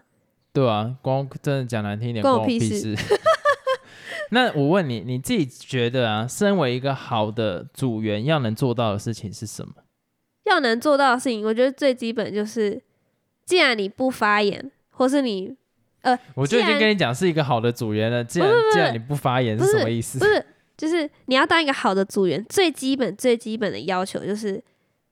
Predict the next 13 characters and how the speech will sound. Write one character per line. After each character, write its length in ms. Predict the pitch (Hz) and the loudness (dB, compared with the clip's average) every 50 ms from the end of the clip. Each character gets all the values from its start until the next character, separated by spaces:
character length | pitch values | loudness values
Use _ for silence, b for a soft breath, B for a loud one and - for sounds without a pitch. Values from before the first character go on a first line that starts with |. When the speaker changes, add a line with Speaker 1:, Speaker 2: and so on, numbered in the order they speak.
| _ _ _ _ | _ _ _ _
Speaker 2:
我 160 | _ - 226 220 | _ 0 0 0
给 220 | 214 240 240 262 | 2 2 0 2
你 120 | 262 240 | 0 0
的 120 | 202 196 196 | -2 -2 -2
工 240 | - 190 190 196 208 | -2 -2 -2 -2 -2
作， 280 | 233 208 190 175 - - - | -2 -2 -2 -2 -4 -8 -12
你 120 | - 190 | -10 -6
就 120 | 185 202 208 | -4 -2 -2
是 140 | 214 214 | -2 -2
去 160 | 196 - - 214 | -2 -2 -2 -2
完 240 | 185 135 - - | -2 -2 -6 -10
成 180 | - - - - - | -10 -10 -12 -12 -12
它。 260 | - - - - | -14 -14 -14 -16